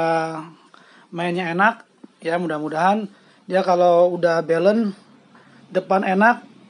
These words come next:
belakang enak, iya baru balance. Tapi kalau belakang aja yang enak, depan masih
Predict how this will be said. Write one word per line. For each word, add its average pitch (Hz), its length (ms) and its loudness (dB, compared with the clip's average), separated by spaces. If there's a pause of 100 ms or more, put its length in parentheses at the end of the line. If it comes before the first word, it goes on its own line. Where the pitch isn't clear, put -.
(160)
belakang 185 320 -2
enak, 214 320 0
iya 170 480 -4
baru 165 320 -2
balance. 185 400 2
Tapi 180 160 -4
kalau 180 400 0 (680)
belakang 190 320 -2
aja 190 240 2
yang 185 240 -2
enak, 226 160 2
depan 196 320 -2
masih 185 640 -6